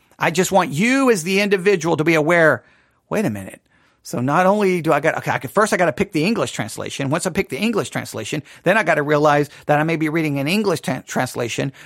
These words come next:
that's based off the Masoretic or the Septuagint. And now I'm being told that only one of those is right because the other one could be wrong.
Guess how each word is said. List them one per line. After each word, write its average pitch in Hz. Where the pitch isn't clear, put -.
that's 151
based 160
off 151
the 143
Masoretic 156
or 151
the 135
Septuagint. 151
And 139
now 208
I'm 202
being 170
told 151
that 156
only 196
one 208
of 202
those 165
is 139
right 156
because 156
the 151
other 208
one 165
could 147
be 131
wrong. 190